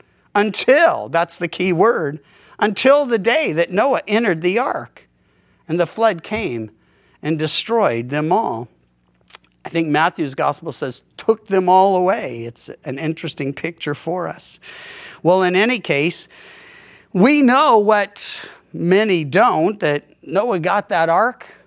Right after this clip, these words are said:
by building it. It wasn't just that God said, "Here, here's the plan for your," no, he gave him the plans for his redemption, his salvation, his protection, the preservation of himself, his family, and all the animals.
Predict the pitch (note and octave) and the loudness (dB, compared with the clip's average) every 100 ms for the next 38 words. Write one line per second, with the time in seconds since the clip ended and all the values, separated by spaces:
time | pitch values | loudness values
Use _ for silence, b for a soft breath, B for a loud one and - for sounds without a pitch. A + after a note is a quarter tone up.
0 | _ - F#3+ F3+ B3 D4+ G#3 B2+ G2+ G2 | _ -10 -6 -2 -2 -2 -4 -8 -10 -14
1 | - - - F4 - B3 C4 B3 A#3 F3 | -16 -16 -12 -8 -4 0 2 2 2 0
2 | G#3+ - F#3 D#3+ F#3 F#3 F#3+ D#3 G#3 F#3 | 0 2 -2 2 2 2 0 0 0 0
3 | C3+ D#3 D#3+ D3+ - - - D#3 D3 - | 0 -2 -2 -2 -4 -6 -6 -8 -8 -8
4 | D#3+ D#3+ E3+ - E3 D#3 D#3+ D#3+ G#3 A#3+ | -4 -4 -4 -4 -4 -2 0 -2 -4 -10
5 | B3+ A#3 G#3 D4+ C#4+ A3 F#3 - - C4+ | -10 -4 0 0 2 2 2 0 2 2
6 | D#4+ B3+ A3 A#3+ G#3+ - - F#3 F#3 F#3 | 4 2 2 2 2 0 4 2 2 0
7 | F3+ E3+ F3+ E3 F3+ F#3+ D4+ C4+ G3 - | 0 2 2 2 0 0 -2 0 2 2
8 | F#3+ F3+ F3 F#3 G3 C#4+ A#3 F#3 G3 F3+ | 2 2 2 0 0 0 0 -2 -2 -2
9 | F3 F#3 - C4+ C4 B B B A3 - | 0 0 0 -2 -2 B B B -2 0
10 | B3 B3 A#3 G#3 A3 A3+ B3+ A3 G3 F3+ | 0 0 0 0 0 0 0 0 0 2
11 | - A#3 C4 F#3+ - - G#3+ A#3+ C#4 C#4+ | 2 2 2 -2 -4 -2 -2 0 0 2
12 | F#3+ G3 G#3+ E3+ F3 G#3 C4+ C#4+ E4+ F4+ | 4 4 2 0 0 0 0 0 0 -2
13 | - | -4